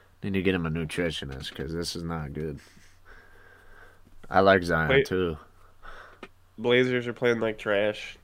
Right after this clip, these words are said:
Speaker 1: I, I don't ex-, I expect Dame Lillard to ask for a trade by the trade deadline from the looks of it. He's not playing well either.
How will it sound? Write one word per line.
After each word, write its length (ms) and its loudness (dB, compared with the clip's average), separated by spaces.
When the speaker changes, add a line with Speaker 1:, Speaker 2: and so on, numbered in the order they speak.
Speaker 1:
I, 500 8
I 40 8
don't 220 6
ex-, 320 -2
I 160 6
expect 440 2
Dame 280 2
Lillard 300 2
to 60 -2
ask 240 -2
for 120 -6
a 40 -6
trade 360 -2
by 120 -2
the 120 -4
trade 300 0
deadline 400 0
from 160 -10
the 80 -6
looks 260 -4
of 80 -4
it. 80 -2
He's 180 -2
not 200 -6
playing 280 -6
well 220 -4
either. 360 -4